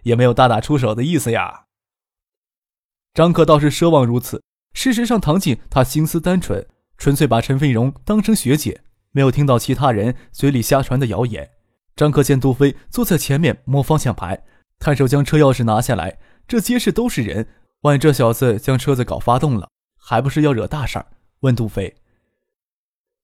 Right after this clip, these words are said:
：“大过年的，你怎么还出来瞎混啊？”“这时候在家里最没有意思，要应付不认识的人，还不如出来透透风。”原来是一样的烦恼。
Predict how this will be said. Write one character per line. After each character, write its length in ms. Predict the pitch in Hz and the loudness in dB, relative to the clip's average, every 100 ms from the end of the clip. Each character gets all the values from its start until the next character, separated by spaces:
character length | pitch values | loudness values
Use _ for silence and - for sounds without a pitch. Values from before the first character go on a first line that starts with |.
| _ | _
：“大 140 | 190 165 | 2 4
过 160 | 170 | 2
年 180 | 127 139 | 2 2
的， 420 | 147 120 110 110 - | 2 2 0 -6 -6
你 140 | 156 | -4
怎 80 | 139 | -2
么 60 | 113 | -2
还 140 | 147 | -2
出 140 | - | 0
来 100 | 139 | 0
瞎 140 | 117 110 | 0 -2
混 240 | 120 85 | -4 -6
啊 220 | 73 - _ _ _ _ _ _ _ _ | -10 -18 _ _ _ _ _ _ _ _
？”“这 120 | - 202 | 2 2
时 120 | 165 | 2
候 160 | 196 | -2
在 120 | 180 160 | 0 0
家 200 | 185 151 | 0 0
里 160 | 110 | -2
最 180 | - 240 | -2 -2
没 100 | 127 | 0
有 120 | 113 | 0
意 120 | 117 | -2
思， 240 | 104 95 - - _ - | -4 -8 -12 -20 _ 0
要 140 | 131 | 4
应 160 | 143 131 | 4 2
付 120 | 135 | 0
不 140 | 127 | 2
认 160 | 160 147 | 2 2
识 100 | 131 | 0
的 120 | 110 | -2
人， 340 | 110 117 107 - | -2 -2 -4 -6
还 120 | 120 | -2
不 140 | 131 143 | 0 0
如 80 | 143 | 0
出 140 | 160 | 2
来 100 | 147 | 2
透 160 | 143 143 | 2 0
透 100 | 135 | 2
风。” 380 | 151 139 95 - _ _ _ _ _ _ _ _ _ _ | 4 2 0 -10 _ _ _ _ _ _ _ _ _ _
原 140 | 113 | -2
来 80 | 113 | 0
是 180 | - 123 | 0 -2
一 120 | 107 | 0
样 160 | 147 131 | -2 -2
的 80 | 117 | -4
烦 240 | 87 107 | -6 -8
恼。 120 | 101 | -8